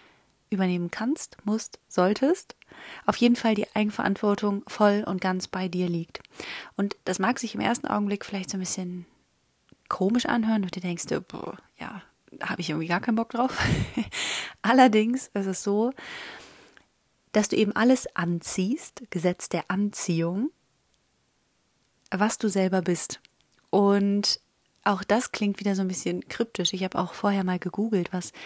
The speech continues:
Gesetz der Anziehung und Resonanz, was Google da so zu sagt. Und, äh, <laughs> da stand, ähm, ja, dass es eine Einstellung aus der Esoterik ist. Und, ähm, fand ich irgendwie ein bisschen ulkig, weil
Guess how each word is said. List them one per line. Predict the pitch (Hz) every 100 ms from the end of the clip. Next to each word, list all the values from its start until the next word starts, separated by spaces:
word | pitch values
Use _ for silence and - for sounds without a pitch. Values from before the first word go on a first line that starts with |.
| -
Gesetz | - 180 190
der | - 175
Anziehung | 196 - 196 180
und | 175
Resonanz, | 180 170 170 185 208 -
was | 180
Google | 240 233
da | 175 165
so | 170
zu | 151
sagt. | 170 170 202 -
Und, | 190 180 175
äh, | 180 180 180 - - - - -
<laughs> | - - 214 - - - - -
da | - 190
stand, | - 202 226 247 -
ähm, | 202 202 202 202 208 -
ja, | 202 196
dass | 190 190
es | 202 190 - - _ _ _ _
eine | 202 190 180 175 -
Einstellung | 190 220 - 202 190 190 190 190 - -
aus | - 196
der | - 175
Esoterik | 185 180 - 202 208 165 -
ist. | - 139 - _
Und, | - 185 180 180
ähm, | - 175 170 170 208 -
fand | 185
ich | 202
irgendwie | 196 190
ein |
bisschen | 180 170
ulkig, | - 190 220 285 302 - - - -
weil | 175 202 208